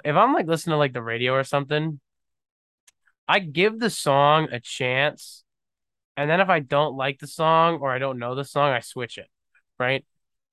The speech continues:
But if I, and then I s-, I, but, but here's the thing, then I switch until I hear a song that I recognize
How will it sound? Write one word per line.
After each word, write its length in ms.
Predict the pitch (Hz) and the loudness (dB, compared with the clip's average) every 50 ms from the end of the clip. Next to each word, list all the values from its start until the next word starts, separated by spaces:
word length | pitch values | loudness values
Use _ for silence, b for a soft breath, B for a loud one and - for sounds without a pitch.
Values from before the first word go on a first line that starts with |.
| _ | _
But 120 | - 147 156 | 0 2 2
if 160 | 160 156 - | 2 4 4
I, 300 | 175 165 135 - - - _ _ _ _ _ _ _ _ _ _ _ _ _ _ _ _ _ _ - | 4 4 4 2 0 -4 _ _ _ _ _ _ _ _ _ _ _ _ _ _ _ _ _ _ -4
and 180 | 139 160 180 | 0 2 4
then 100 | 196 208 | 6 6
I 60 | 208 185 | 4 4
s-, 240 | 175 - - - - - | 2 -2 -8 -10 -6 -2
I, 160 | 151 170 170 | -2 -2 -2
but, 260 | - 151 143 170 160 - - | -2 -2 -6 -6 -6 -6 -12
but 180 | 151 156 170 151 | -6 -4 -4 -2
here's 200 | 190 208 180 151 | -2 -4 -4 -4
the 60 | - | 0
thing, 260 | - 175 151 139 123 | 0 0 2 0 -2
then 120 | 131 165 190 | 2 2 2
I 100 | 180 160 | 2 2
switch 580 | 147 - - - - 147 156 185 180 180 - | -2 -6 -12 -10 -6 -2 -2 -2 -2 -4 -8
until 540 | - 139 160 139 - - - 160 156 156 143 | -6 -6 -6 -6 -6 -4 0 0 2 2 2
I 160 | 127 127 135 | 2 2 0
hear 240 | 127 - - 156 156 | 0 -2 -6 -4 -4
a 60 | 143 | -4
song 300 | - - 143 131 143 143 | -4 -2 -2 0 0 0
that 100 | 139 127 | 0 0
I 100 | 120 117 117 117 110 - - | -2 -4 -6 -8 -14 -10 -6
recognize 840 | 127 123 123 - 147 151 156 156 160 165 170 180 185 180 - - | -6 -6 -4 -4 -4 0 2 2 2 4 2 2 0 -2 -6 -14